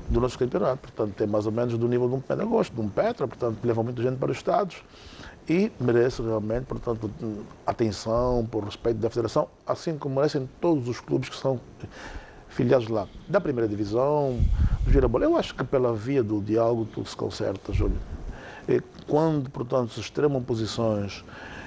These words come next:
e quando, por vezes, por exemplo, as pessoas, eh, querem fazer crer, quer dizer, porque têm sempre razão, e quando não ouvem, portanto, outra parte, nós temos sempre esses diferentes.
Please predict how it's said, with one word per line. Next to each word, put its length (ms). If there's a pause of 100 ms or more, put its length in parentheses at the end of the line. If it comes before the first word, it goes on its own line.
(100)
e 80
quando, 420
por 200
vezes, 240
por 100
exemplo, 280
as 80
pessoas, 520 (120)
eh, 380 (680)
querem 840
fazer 380
crer, 460
quer 100
dizer, 120
porque 240
têm 220
sempre 420 (480)
razão, 480
e 60
quando 240
não 100
ouvem, 200
portanto, 400
outra 200
parte, 460
nós 160
temos 260
sempre 220
esses 120
diferentes. 600